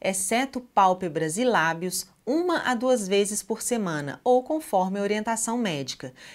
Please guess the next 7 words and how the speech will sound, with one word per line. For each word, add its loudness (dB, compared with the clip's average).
e -4
deixar 2
agir 0
por -2
até -2
vinte -4
minutos. -6